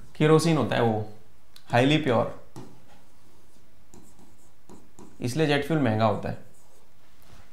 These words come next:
ओके, तो कार्बन एमिशन को कम करने के लिए काम किया जाएगा, क्योंकि तुमको पता है देखो, अ, जितने भी ये फॉसिल फ्यूल्स होते हैं ना, ये कार्बन एमिशन बढ़ाते हैं, बहुत ज़्यादा धुआं पैदा होता है, उसकी वजह से प्र-,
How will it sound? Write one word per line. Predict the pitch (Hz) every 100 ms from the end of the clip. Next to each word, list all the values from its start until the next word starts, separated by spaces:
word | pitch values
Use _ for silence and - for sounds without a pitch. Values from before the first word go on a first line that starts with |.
| - - -
ओके, | 139 156 127 - - - - - - - - - - - - - - - - -
तो | 196 247 - - - - - - - - - - - - -
कार्बन | 147 160 196
एमिशन | 190 180 180 190
को | 233
कम | 233 196 185
करने | 170 165 151
के | 139
लिए | 147
काम | 139 120 123
किया | 123
जाएगा, | 113 123
क्योंकि | 147 160 160 165
तुमको | 160 160
पता | 156 151
है |
देखो, | 156 165
अ, | - - - - 113 117 117 - - - - - -
जितने | 123 151 147
भी | 156
ये | 165 165 -
फॉसिल | 117 151
फ्यूल्स | 139 147 143
होते | 131 107
हैं | 117
ना, |
ये | 160
कार्बन | 160 135 135 135
एमिशन | 131 131 139
बढ़ाते | 117 95 95 101
हैं, | 104 -
बहुत | 110 113
ज़्यादा | 123 127 131
धुआं | 117 120 120
पैदा | 113 110
होता | 101 104
है, | 110
उसकी | - 120
वजह | 117
से | 113
प्र-, | 165